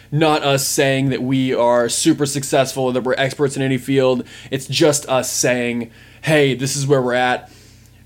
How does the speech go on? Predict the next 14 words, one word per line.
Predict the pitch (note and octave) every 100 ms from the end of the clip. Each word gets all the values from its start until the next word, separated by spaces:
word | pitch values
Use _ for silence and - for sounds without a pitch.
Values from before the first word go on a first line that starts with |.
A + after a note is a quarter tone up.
| -
Anyone | F3 E3+ D3
else | C3+ C3+ - -
wanna | C3 B2
join | A2 C3 B2
along? | A#2+ A#2+ A#2 A#2+
Anyone | B2+ B2 A#2+
else | A#2
wanna | B2+ A#2
chime | - A#2 A#2 A2+
in | A2+ A2+ A2+ A2+
or | A2
comment | A#2+ B2 A#2 A2+ A2 A2 - A#2
or, | A2+ G#2+ G#2+ G#2+ - - -
um, | A#2+ A2+ A2 G#2+ G#2+